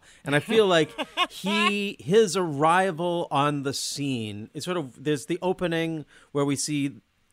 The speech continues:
Speaker 1: Tilda Swinton one, um,
Speaker 2: Right.
Speaker 1: or, like, the, the, the good, <laughs> the Gwendolyn, <laughs> the, the Gwendolyn version of,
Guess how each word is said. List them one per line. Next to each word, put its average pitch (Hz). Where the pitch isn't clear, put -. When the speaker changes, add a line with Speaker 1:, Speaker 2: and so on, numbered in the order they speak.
Speaker 1:
Tilda 147
Swinton 131
one, 113
um, 110
Speaker 2:
Right. 92
Speaker 1:
or, 131
like, 127
the, 127
the, 120
the 135
good, 127
<laughs> -
the 135
Gwendolyn, 143
<laughs> -
the, 185
the 147
Gwendolyn 143
version 143
of, 135